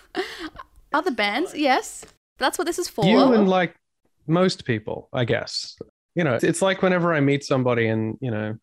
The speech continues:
Speaker 2: 'cause you do the school thing, you know, getting to know other parents of friends' kids and stuff. And they're all really nice. Um, but they'll, you know, they'll find out after a little while, "You're in a band." It's like, "Oh my God, what's the band called?" I'm like, "Yeah, Caligula's Horse." And they're like, "Okay."
Speaker 1: Yeah. <laughs> Cool.
Speaker 2: "Yeah, mm, I haven't heard of you." Yeah, you and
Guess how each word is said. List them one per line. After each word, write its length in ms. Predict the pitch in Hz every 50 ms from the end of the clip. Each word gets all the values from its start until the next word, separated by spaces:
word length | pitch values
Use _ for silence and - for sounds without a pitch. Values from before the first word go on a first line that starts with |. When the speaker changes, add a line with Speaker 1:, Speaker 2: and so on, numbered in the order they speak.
| _ _ -
Speaker 2:
'cause 300 | - 170 170 165 156 175
you 80 | 190
do 200 | 175 196 196 190
the 280 | 170 175 170 165 160 156 - -
school 420 | - - - 143 143 139 135 135
thing, 380 | - - 135 127 127 123 123 123
you 60 | 120
know, 120 | 117 113 113
getting 220 | 113 120 117 117 113
to 80 | -
know 160 | 113 113 113 113
other 120 | 110 110
parents 440 | - - - 110 107 107 107 - -
of 80 | 110 - _ _ _ _
friends' 220 | - 101 104 - -
kids 180 | - - -
and 80 | 113 113
stuff. 200 | - - 110 - _ _ _ _ -
And 120 | 196 208
they're 100 | 214 208 196
all 100 | 180 165
really 200 | 151 147 147 156
nice. 440 | 185 214 190 - - - - - _ - - - - - -
Um, 380 | 147 147 147 143 139 139 135 131
but 140 | 151 156 151
they'll, 220 | 165 156 147 139
you 120 | 151 165
know, 100 | 147 131
they'll 160 | 123 143 135 123
find 320 | - - 160 156 151 147
out 140 | 139 131 127
after 200 | 127 - - 127
a 40 | 117
little 100 | 117 117
while, 120 | 120 131
"You're 180 | 180 214 247 226
in 40 |
a 40 | 208
band." 240 | 208 233 277 294 247
It's 140 | 151 - -
like, 120 | 175 175
"Oh 60 | 214
my 120 | 220 196 214
God, 220 | 214 262 233 160
what's 140 | 143 143 -
the 40 | 170
band 260 | - 202 247 247 -
called?" 180 | - 110 101 101
I'm 40 |
like, 140 | 131 170 185
"Yeah, 140 | 254 247 202
Caligula's 460 | - - 196 185 175 185 160 151 -
Horse." 180 | - 180 151 -
And 100 | 165 160
they're 60 | 156
like, 160 | 156 156 151 _ _ _ _ _ -
"Okay." 220 | 180 190 208 185 175
Speaker 1:
Yeah. 160 | 320 339 311 -
<laughs> 40 | - - - - - _ - 381 - - - 415 466 466
Cool. 260 | 440 605 392 403 320 - - _ -
Speaker 2:
"Yeah, 240 | 214 190 139 117 - - - _ -
mm, 220 | 262 - 233 214 - -
I 80 | 190 202
haven't 180 | 214 202 202
heard 160 | 190 226 247
of 80 | 233 165
you." 140 | 123 123 151
Yeah, 100 | 170 147
you 300 | 123 139 143 170 196 196
and 180 | 196 185 -